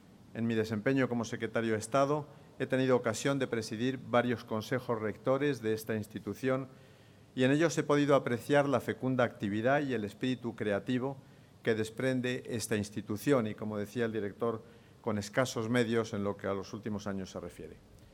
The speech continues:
Centro Sefarad Israel es una referencia ya no solo local, sino nacional e internacional en la divulgación de la cultura judía, en la relación de amistad de España con el pueblo judío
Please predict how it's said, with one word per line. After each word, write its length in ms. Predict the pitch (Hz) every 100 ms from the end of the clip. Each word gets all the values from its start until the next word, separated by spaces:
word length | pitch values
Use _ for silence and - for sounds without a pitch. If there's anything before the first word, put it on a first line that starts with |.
| - - - - - -
Centro 300 | 139 135 143
Sefarad 440 | 139 127 131 131
Israel 460 | 131 117 123 143 143
es 120 | 127
una 160 | 127 117
referencia 760 | 113 - 123 139 135 147 143 - - - -
ya 180 | 120
no 120 | 131 123
solo 280 | 135 135
local, 600 | 117 107 104 147 170 185 -
sino 300 | - 120 113
nacional 500 | 110 104 110 117 131
e 40 | 120
internacional 840 | 107 107 101 101 101 117 131 131 - - - -
en 160 | 120 113
la 80 |
divulgación 640 | 110 110 110 107 110 - 143
de 80 | 139
la 140 | 113
cultura 360 | - 101 127 113
judía, 520 | 107 95 113 127 143 - - - - - -
en 140 | 120
la 80 | 110
relación 380 | 113 107 - 147
de 60 |
amistad 400 | 143 123 - 143
de 120 | 123
España 480 | 110 - 143 147 147
con 180 | 143 113
el 100 | 107
pueblo 320 | - 120 120
judío 500 | 113 110 120 131 135